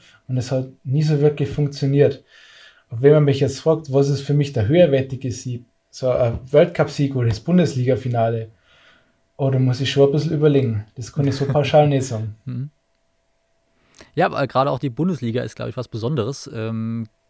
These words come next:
Speaker 2: soweit ich weiß, gibt's kein Land, äh, was das so austrägt wie wir in Deutschland. Und, ähm, ich weiß nicht, wie es dir geht, aber so mein kleiner Traum wäre, dass wir irgendwann mal so eine Art Europa League haben,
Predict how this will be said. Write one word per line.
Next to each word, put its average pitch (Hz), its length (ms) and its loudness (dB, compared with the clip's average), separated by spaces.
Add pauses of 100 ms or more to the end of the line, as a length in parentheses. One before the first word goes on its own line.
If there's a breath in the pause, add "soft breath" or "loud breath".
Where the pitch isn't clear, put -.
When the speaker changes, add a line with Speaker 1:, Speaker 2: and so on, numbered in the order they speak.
Speaker 2:
soweit 120 260 -6
ich 117 100 -12
weiß, 123 220 -4
gibt's - 300 -12
kein 120 240 -2
Land, 127 400 -2
äh, 123 200 -6
was 120 140 -6
das 123 100 -6
so 123 140 -6
austrägt 127 500 -6
wie 120 120 -8
wir 120 80 -4
in 120 80 -2
Deutschland. 139 500 -4 (580 soft breath)
Und, 117 440 -6
ähm, 117 280 -2
ich 123 140 -10
weiß 131 100 0
nicht, 127 100 -2
wie 117 60 -6
es - 80 -12
dir 147 160 0
geht, 156 200 0
aber 123 340 -2
so 120 100 -6
mein 123 380 -4
kleiner 127 320 -2
Traum 123 280 -2
wäre, 123 200 -2
dass 120 200 -12
wir 123 120 -10
irgendwann 120 360 -4
mal 117 140 -4
so 117 80 -6
eine 113 120 -8
Art 113 200 -2
Europa 123 300 -6
League 104 200 -6
haben, 107 280 -4